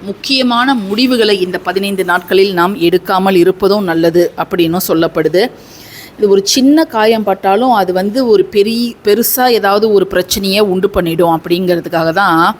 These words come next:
இந்த நெயில் கட் பண்றது, ஹேர் கட் இதெல்லாம் வந்து அவாய்ட் பண்ணிடுங்க அப்படின்னு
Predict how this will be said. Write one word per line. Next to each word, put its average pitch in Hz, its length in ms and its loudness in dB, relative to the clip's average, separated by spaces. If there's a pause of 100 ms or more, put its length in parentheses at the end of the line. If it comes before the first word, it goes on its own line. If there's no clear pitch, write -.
(440)
இந்த 180 240 2
நெயில் 185 260 2
கட் 180 220 -4
பண்றது, 170 540 -2 (320)
ஹேர் 196 240 -2
கட் - 220 -4
இதெல்லாம் 180 380 2
வந்து 214 280 2
அவாய்ட் 190 420 0
பண்ணிடுங்க 170 600 -2
அப்படின்னு 165 500 -4